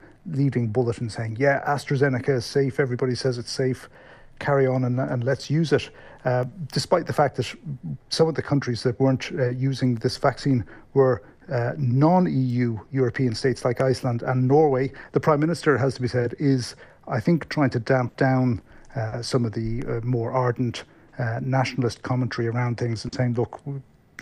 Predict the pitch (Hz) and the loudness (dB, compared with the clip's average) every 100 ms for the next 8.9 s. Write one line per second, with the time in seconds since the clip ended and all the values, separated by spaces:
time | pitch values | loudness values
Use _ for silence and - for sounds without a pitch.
0 | - - 139 127 120 135 135 123 - 117 | -4 4 4 4 -2 0 2 0 0 -2
1 | 113 127 - - 110 - - 135 - 127 | 0 -2 -4 -8 -8 -4 0 0 2 2
2 | - - - - - - 135 - 120 120 | 2 -8 -20 -20 -20 -4 -2 0 0 0
3 | 131 127 120 113 135 120 127 120 117 123 | 4 4 4 2 2 2 2 0 0 2
4 | 127 120 113 117 117 143 - 123 117 117 | 2 2 2 0 -2 -4 -2 0 0 0
5 | 131 - - 120 131 117 127 107 123 120 | -4 -4 -4 -2 0 -2 -2 -4 -6 -8
6 | - 123 - - - - - - 123 120 | -6 -8 -8 -20 -20 -20 -18 -6 -4 -2
7 | 117 135 - 131 120 110 117 127 117 - | 0 0 0 0 2 0 0 0 -2 -2
8 | 123 110 123 - 127 120 117 123 120 | -4 -2 -6 -2 -2 0 -2 -2 -4